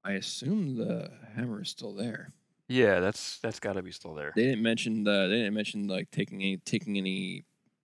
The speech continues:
Speaker 1: um, any supers away. P V P now will be four on four across
Speaker 2: As
Speaker 1: all,
Speaker 2: opposed
Speaker 1: uh,
Speaker 2: to
Speaker 1: all types.
Speaker 2: What was it
Speaker 1: And
Speaker 2: before?
Speaker 1: they
Speaker 2: Six on
Speaker 1: upda-
Speaker 2: six?
Speaker 1: Hmm?
Speaker 2: What was it before? Six on six?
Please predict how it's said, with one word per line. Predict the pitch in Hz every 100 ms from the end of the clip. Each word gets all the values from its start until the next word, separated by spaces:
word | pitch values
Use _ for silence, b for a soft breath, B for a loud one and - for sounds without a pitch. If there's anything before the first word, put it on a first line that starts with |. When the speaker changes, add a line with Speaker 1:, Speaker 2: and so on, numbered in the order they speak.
| _ _ _
Speaker 1:
um, | 85 85 85 87 156 _ _ _ _ - 101
any | 98
supers | - - - 117 104
away. | 107 98 98 90 - b b b b b b b b _ _ _ _ _ _
P | - 156
V | 143
P | - 151
now | 139 139
will | 127 143 139
be | 131 123
four | - 131 120
on | 117
four | - 117 95 135 - _ _ _ _ _ _ _ _
across | - 107 -
Speaker 2:
As | 113
Speaker 1:
all, | 110 107
Speaker 2:
opposed | 101 98
Speaker 1:
uh, | 95 95
Speaker 2:
to | 95 92 92 92 90 90 -
Speaker 1:
all | 98 95
types. | 87 90 98 - - _ _ _ _
Speaker 2:
What | 117 107
was | 98
it | 104
Speaker 1:
And | 104
Speaker 2:
before? | 101
Speaker 1:
they | 107
Speaker 2:
Six | 101 101
on | 113
Speaker 1:
upda- | - 156
Speaker 2:
six? | - - - _ _ _ _ _ _ _ _
Speaker 1:
Hmm? | 120 139 233 _ _ _ -
Speaker 2:
What | 139
was | 156
it | 139
before? | 123 - 92
Six | - -
on | 110
six? | - - -